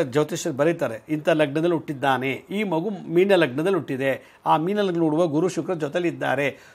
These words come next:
ಶುಕ್ರ ವಿವಾಹಕಾರಕ, ಗುರು ಜ್ಞಾನಕಾರಕ. ಶುಕ್ರ ಚೆನ್ನಾಗಿದ್ರೇ ಮದುವೆ ಆಗೋದು, ಶುಕ್ರ ಚೆನ್ನಾಗಿದ್ರೇ ಮಕ್ಕಳಾಗೋದು. ಶುಕ್ರ ನೀಚನಾದರೆ ಮದುವೆನೂ ಆಗಲ್ಲ, ಮಕ್ಕಳು ಆಗಲ್ಲ.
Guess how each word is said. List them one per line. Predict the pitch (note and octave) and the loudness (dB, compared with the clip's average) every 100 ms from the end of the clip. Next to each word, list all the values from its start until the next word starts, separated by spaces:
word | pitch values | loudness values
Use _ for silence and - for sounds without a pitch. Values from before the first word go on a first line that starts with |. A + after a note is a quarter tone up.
| - | -8
ಶುಕ್ರ | G#3+ - F3 F#3+ G3+ | -6 -2 4 6 6
ವಿವಾಹಕಾರಕ, | F3+ F3+ F#3 F#3 D#3 C3+ B2 C#3 D#3 E3 - - | 4 2 2 0 0 -2 -2 0 0 0 -8 -4
ಗುರು | C#3 F#3+ | 0 2
ಜ್ಞಾನಕಾರಕ. | E3+ D3 D3+ D3 C3+ B2+ A#2+ B2+ A2 - _ _ | 2 0 0 0 -4 -6 -6 -10 -12 -16 _ _
ಶುಕ್ರ | - G3 G#3 F#3+ | -8 -4 0 0
ಚೆನ್ನಾಗಿದ್ರೇ | - D#3+ F#3 F#3 E3+ F3+ F#3+ E3 | 0 2 2 2 0 -2 -2 -2
ಮದುವೆ | D3+ D#3+ | 2 2
ಆಗೋದು, | D3+ D3+ B2+ - _ _ - | 2 0 -4 -8 _ _ -10
ಶುಕ್ರ | F3+ F3+ E3+ | -6 -2 -2
ಚೆನ್ನಾಗಿದ್ರೇ | - D3+ F3+ E3+ D3 D#3 G3 D3+ | 0 2 4 4 2 0 0 -2
ಮಕ್ಕಳಾಗೋದು. | - C#3+ C3 B2 - - | -4 -4 -4 -6 -10 -16
ಶುಕ್ರ | - F#3 G3+ | -12 -6 0
ನೀಚನಾದರೆ | D3+ E3+ G3+ F#3 D#3 C#3+ | 2 2 2 2 4 4
ಮದುವೆನೂ | C#3 C#3 D#3 F#3+ E3 | 2 0 0 2 2
ಆಗಲ್ಲ, | B2+ D#3 | 2 -2
ಮಕ್ಕಳು | F3 C3 C#3+ B2 | -4 -6 -8 -8
ಆಗಲ್ಲ. | A2 A2 | -8 -12